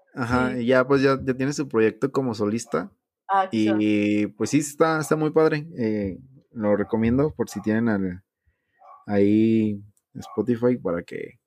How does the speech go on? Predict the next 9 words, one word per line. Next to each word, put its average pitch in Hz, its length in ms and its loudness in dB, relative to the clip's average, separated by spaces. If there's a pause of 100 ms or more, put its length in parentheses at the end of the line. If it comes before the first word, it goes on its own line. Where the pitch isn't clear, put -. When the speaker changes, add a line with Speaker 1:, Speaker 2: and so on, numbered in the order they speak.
(100)
Speaker 1:
que 95 120 -16
se 98 120 -10
echen 107 180 -4
una 107 160 -4
vuelta 104 400 -2
y, 92 400 -4
y 95 100 -6
lo 92 100 -2
escuchen. 95 480 -6